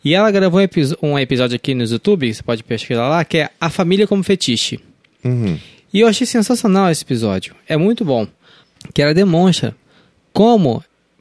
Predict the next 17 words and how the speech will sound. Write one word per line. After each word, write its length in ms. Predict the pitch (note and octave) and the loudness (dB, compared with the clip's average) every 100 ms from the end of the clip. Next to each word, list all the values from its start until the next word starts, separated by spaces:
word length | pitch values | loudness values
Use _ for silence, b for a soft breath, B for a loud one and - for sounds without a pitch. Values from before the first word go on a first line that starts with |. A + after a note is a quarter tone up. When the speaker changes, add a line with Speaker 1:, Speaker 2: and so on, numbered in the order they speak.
| _ | _
Speaker 1:
pode 240 | - A3+ - | -2 0 0
ser 180 | G#3 F3+ | 0 2
meio 220 | A#3+ B3+ | 2 2
tópico 540 | G#3 G#3 - - D3+ - | 0 -2 -2 -6 -6 -2
esse 260 | F#3 - | -2 0
conceito 720 | F#3+ G3+ E3 - - F#3+ F3+ D3 | -2 0 0 0 0 0 0 -8
família. 520 | - B2+ A2 G#2 - _ _ _ _ _ - | -6 -6 -6 -8 -14 _ _ _ _ _ -8
Esse 220 | B2+ - | -8 -6
con-, 220 | E3 E3+ | -2 -2
é, 320 | E3 E3 D#3+ D3 | -2 -4 -4 -4
é, 40 | |
chega 260 | - F#3 F3 | -2 0 0
a 40 | |
ser 140 | D3+ E3+ | -2 -2
fetichi-, 500 | F#3+ - - F#3 - | -2 -2 -2 -2 -4
fetichista. 960 | - F#3 - F#3+ - - G#3+ - B2+ - _ - | -4 -4 -4 -6 -4 -2 -2 -2 -6 -12 _ -8
Speaker 2:
Aham. 320 | F#2+ F#2+ F2 | -4 -2 -2